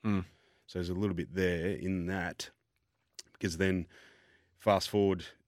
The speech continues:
Speaker 2: you know, a week or two, and then all of a sudden now we're reporting that he's happy to leave, and it'll be for a third round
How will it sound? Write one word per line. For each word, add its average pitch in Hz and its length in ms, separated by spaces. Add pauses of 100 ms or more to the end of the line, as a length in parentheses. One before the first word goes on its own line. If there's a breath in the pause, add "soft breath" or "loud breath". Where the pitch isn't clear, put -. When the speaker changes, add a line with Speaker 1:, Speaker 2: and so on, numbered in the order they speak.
(180)
Speaker 2:
you 98 100
know, 87 100
a 87 40
week 104 300
or 98 80
two, 95 260 (180)
and 90 120
then 92 100
all 92 120
of 87 40
a 82 60
sudden 90 400 (360)
now 110 220
we're 104 200 (280)
reporting 101 460
that 98 100
he's 95 160
happy 101 240
to 92 80
leave, 117 640
and 101 160
it'll 95 120
be 95 200
for 113 320
a 87 40
third 90 300
round 82 300